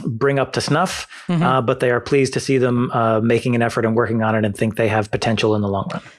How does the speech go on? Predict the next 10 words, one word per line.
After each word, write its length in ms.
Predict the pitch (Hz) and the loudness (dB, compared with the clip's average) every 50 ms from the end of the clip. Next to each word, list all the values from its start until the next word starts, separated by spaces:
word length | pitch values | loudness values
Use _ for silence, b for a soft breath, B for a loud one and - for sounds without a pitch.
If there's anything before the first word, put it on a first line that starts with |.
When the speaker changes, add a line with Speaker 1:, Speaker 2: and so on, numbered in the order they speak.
| B B | B B
Speaker 2:
Yeah, 160 | - 247 277 247 | -4 -2 -2 -2
it 100 | 240 - | -2 -2
turns 280 | - 320 349 339 262 | -2 0 0 0 0
out 260 | 254 233 202 185 180 | 0 0 0 0 0
that, 340 | - 185 175 165 156 156 - | 0 0 0 0 0 0 0
uh, 420 | 185 180 170 156 147 139 147 - - | 0 0 0 0 0 0 0 -2 -2
we 160 | - 185 220 214 | -2 0 0 0
had 200 | 196 208 202 170 | 0 0 0 0
a 60 | 175 | 0
dis-, 260 | 156 160 - - - | -2 -2 -4 -4 -6